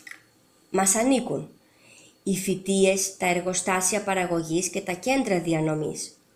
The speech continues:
Η Forever έχει απολαύσει σημαντική ανάπτυξη από το χίλια εννιακόσια εβδομήντα οκτώ,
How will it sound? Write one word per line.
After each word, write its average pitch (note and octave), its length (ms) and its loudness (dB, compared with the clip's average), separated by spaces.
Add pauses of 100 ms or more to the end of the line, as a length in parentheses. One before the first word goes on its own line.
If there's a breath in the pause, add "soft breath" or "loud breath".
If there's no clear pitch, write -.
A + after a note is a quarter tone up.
(840 soft breath)
Η F#3+ 100 0 (100)
Forever F3+ 540 4 (200)
έχει A3+ 260 -4
απολαύσει G3+ 640 0
σημαντική F#3+ 560 -2
ανάπτυξη A3 600 -4
από F3 100 -8
το E3+ 80 -10
χίλια F3+ 220 -2
εννιακόσια E3+ 540 -4
εβδομήντα D#3+ 380 -4
οκτώ, D3 420 -8